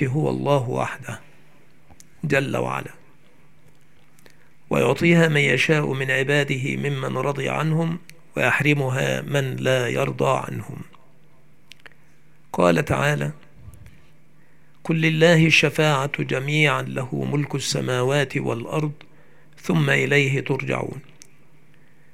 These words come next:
والشفاعة يوم القيامة لا تكون إلا لمن أذن له الله عز وجل يوم القيامة وارتضاه شفيعاً، فيلهمه الله بأن يشفع،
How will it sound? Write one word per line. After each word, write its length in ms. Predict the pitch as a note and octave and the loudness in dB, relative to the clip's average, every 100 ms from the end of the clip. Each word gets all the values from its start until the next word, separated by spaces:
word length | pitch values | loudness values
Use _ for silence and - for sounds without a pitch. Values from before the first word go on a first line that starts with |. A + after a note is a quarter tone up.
| - - - | -20 -20 -6
والشفاعة 540 | - - C3+ E3 F3 F3 | -2 0 2 2 2 2
يوم 300 | E3 E3 D#3+ | 2 4 4
القيامة 580 | D3+ - D3 C#3 C#3+ D3+ | 0 0 0 0 2 0
لا 240 | D3+ C#3 D3+ | 0 2 2
تكون 520 | D3+ C3 D#3 D3+ C#3 | 0 -2 0 0 0
إلا 400 | - D3+ C#3+ C3+ | -2 -2 2 2
لمن 460 | B2+ C3 B2+ B2 - | 2 0 -2 -4 -4
أذن 320 | D3+ D3 C3 | -2 0 0
له 340 | C#3 D3+ C#3 | 2 2 0
الله 460 | B2+ C3+ D3 C#3 C3+ | -2 0 2 2 0
عز 280 | C3 C#3+ C#3 | -2 -2 -2
وجل 440 | B2+ B2+ D3 C3+ | -2 0 0 0
يوم 380 | B2 C3+ D3+ C3+ | 0 4 2 2
القيامة 680 | C3 - C#3 C#3 D3 D3 C#3 - - - | -4 -2 0 2 2 0 -2 -10 -20 -8
وارتضاه 720 | D3+ C3 B2+ C3 B2+ C#3+ C3 B2 | -4 -2 -2 -2 2 4 4 2
شفيعاً، 680 | - A#2+ C#3+ C3 C3 A#2+ B2 - - - - - - - - - - | 2 0 -2 -2 -2 -6 -10 -16 -20 -20 -20 -20 -20 -20 -20 -20 -20
فيلهمه 600 | - - C#3+ C3+ E3+ F3+ F3+ | -8 0 2 6 6 6 4
الله 340 | E3 F3 E3+ | 6 6 6
بأن 280 | D#3 D#3 D3+ | 2 2 2
يشفع، 440 | E3+ - - - | 0 0 -4 -10